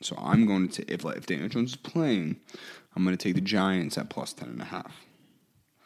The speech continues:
I think they do stay within ten points. I really do. With Daniel Jones. Without Daniel Jones, no way. Not, not a shot. Colt McCoy doesn't have it in him. See,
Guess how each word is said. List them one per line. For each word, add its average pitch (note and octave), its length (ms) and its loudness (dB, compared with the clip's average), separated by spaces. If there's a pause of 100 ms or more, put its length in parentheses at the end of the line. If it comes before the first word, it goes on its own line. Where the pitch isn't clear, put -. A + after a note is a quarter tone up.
(920)
I - 100 -10
think F#2+ 300 0
they F2+ 200 -2 (180)
do G2 760 6
stay - 220 0
within - 240 -4
ten - 140 -12
points. - 380 -16 (120)
I F#2 60 -4
really F#2+ 240 0
do. B1 140 -8
With B2+ 180 6
Daniel A2 260 12
Jones. D2 400 -2
Without G#2 340 4
Daniel C3+ 260 6
Jones, C3 340 2
no E2 180 0
way. - 140 -4 (400)
Not, D#2+ 340 0
not C#2+ 300 -4 (260)
a - 80 -8
shot. - 720 -6 (500)
Colt G2+ 160 4
McCoy F2 360 0
doesn't E2 300 -2
have F2+ 200 -2
it F#2 40 -4
in E2 120 -6
him. - 120 -8 (1040)
See, E3 200 8